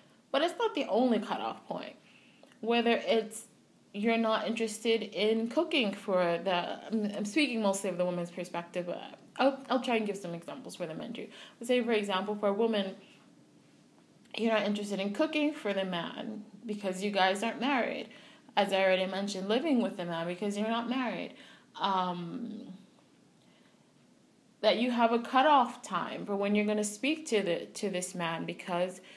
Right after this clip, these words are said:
you're not married. And obviously I'm talking about someone you're in some sort of relationship with, and maybe there is a, and there is some kind of marriage interest, but there is no marriage yet. So before that, actually getting married and being in that union,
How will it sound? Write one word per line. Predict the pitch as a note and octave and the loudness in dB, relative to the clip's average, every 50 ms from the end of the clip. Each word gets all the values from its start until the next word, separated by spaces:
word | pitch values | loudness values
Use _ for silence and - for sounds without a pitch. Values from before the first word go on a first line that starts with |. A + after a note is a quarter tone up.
| - - - _ | -20 -20 -18 _
you're | - F#3+ F#3 | 0 0 2
not | F#3+ F#3+ F3+ E3 - G3 | 2 2 0 0 0 2
married. | G#3+ A#3+ C4 A#3 - D#2+ D#2 - - - - - - - - - | 2 4 4 4 2 -2 -4 -8 -10 -12 -16 -18 -20 -20 -8 -6
And | F3+ F#3+ F#3 - - - | -4 -4 -4 -6 -6 -2
obviously | - G3+ G3 G3+ G3+ G#3 F#3+ | -2 0 2 2 0 0 -2
I'm | F#3+ | -2
talking | G3 F#3 F#3 F#3 F#3 | -2 -2 -2 -2 -2
about | E3+ C3 - | -4 -4 -4
someone | - F3+ F3 F3 | -4 -4 -4 -2
you're | F#3 E3+ - | -2 -2 -2
in | - E3 G3 G3 G#3 | -2 -4 -4 -4 -4
some | - - C#4 C4+ C4+ | 0 2 4 4 4
sort | C4 - B3+ A3 G#3 G3+ | 2 2 2 2 2 2
of | G#3 G3 F#3+ | 0 0 0
relationship | F#3+ F3+ F3+ F#3+ G#3 G3+ - G#3+ F3 F3+ F3+ - E3+ E3 - - | -2 -2 0 0 0 0 -2 -2 -4 -4 -6 -6 -8 -8 -4 -2
with, | F3+ F#3+ G#3+ B3+ - G3 | 0 0 0 0 -2 -4
and | F3+ F3 | -6 -4
maybe | E3+ F3 E3+ F3+ | -4 -4 -4 -2
there | F3 E3+ E3 D3 | 0 0 0 0
is | - F3 E3+ E3+ | -2 -4 -2 -2
a, | E3 E3 E3 E3+ - - - - - - _ - | -4 -4 -4 -8 -12 -16 -20 -20 -20 -20 _ -4
and | - F#3+ G3+ | -2 4 4
there | F3 | 4
is | - - B3+ A#3+ A#3 A#3 | 6 6 4 2 2 -2
some | - F3+ | -4 -6
kind | F#3 F#3+ F#3 F3+ F3+ | -4 -2 -2 -2 0
of | E3+ | 0
marriage | F3 E3+ E3+ E3+ E3+ E3+ E3+ E3 E3+ E3 D#3+ D#3+ - D3+ - - - _ | 0 0 0 0 0 0 -2 -2 -4 -6 -8 -12 -14 -14 -14 -16 -18 _
interest, | - G3+ B3+ C#4 C4 B3 - G3+ F#3+ G#3+ C#4+ E4 - - - - _ - - - - - - - - - | -4 0 2 2 2 2 2 0 0 0 0 -4 -6 -14 -16 -18 _ -20 -20 -20 -20 -20 -20 -20 -14 -4
but | F3+ G3+ F#3+ F#3+ - | 0 0 0 2 2
there | F#3 F3+ F3 | 4 2 4
is | D3+ F#3 F3+ E3+ | 4 0 -2 -2
no | F#3 F3 E3+ | -4 -4 -2
marriage | E3+ F3 F3 F3 E3 D#3+ D#3 E3 - - | -2 -2 -2 -2 -2 -2 -4 -6 -8 -6
yet. | F#3 - - - - - | -6 -4 -4 -6 -8 -6
So | - G3+ G3+ | -4 -4 -2
before | F3+ F#3+ F#3 - - - A#3+ A#3+ B3 A#3+ | -2 -4 -6 -6 -4 0 2 2 2 2
that, | A3+ G3+ F#3+ F#3 F3 - - D3+ | 0 0 0 0 0 -2 -2 -4
actually | F3+ F#3 F#3+ - - - G#3+ G3+ F#3 F3 E3+ E3+ D#3+ E3 | -4 -4 -4 -8 -10 -6 -4 -2 -2 0 -2 -2 -4 -4
getting | D#3+ E3 - G#3 A3 A3 A3+ G3+ F#3+ F#3 | -6 0 2 4 4 4 2 -2 -2 -4
married | F3+ E3+ E3+ E3 E3+ E3+ | -4 -4 -4 -4 -4 -4
and | E3+ F3 | -6 -4
being | A3 A#3+ C4+ C4 A#3+ | 0 2 2 2 2
in | G#3+ G3 | 2 0
that | F3+ E3+ - | -2 -4 -6
union, | E3+ F3+ F3 F3 F3+ F#3 G#3+ A#3 A#3+ - | -6 -4 -4 -4 -4 -4 -4 -4 -4 -6